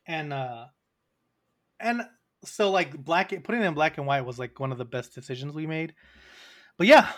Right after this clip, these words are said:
I mean, originally, if we had sold it right away, it probably wouldn't have been in black and white. It would have been in color. We also shot it on a Red one, if anyone knows what that is.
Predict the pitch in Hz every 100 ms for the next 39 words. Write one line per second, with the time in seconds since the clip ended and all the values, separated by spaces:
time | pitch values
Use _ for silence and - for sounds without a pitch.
0 | - 185 185 160 170 196 180 175 156 156
1 | 160 151 156 151 139 135 131 170 196 147
2 | 139 170 156 151 165 147 139 131 131 135
3 | 123 156 127 139 131 123 113 - 135 -
4 | - 147 233 214 - 185 170 156 135 120
5 | 131 147 131 123 160 156 107 - _ 131
6 | 143 143 135 131 123 117 _ _ _ _
7 | 139 135 127 131 117 135 131 113 110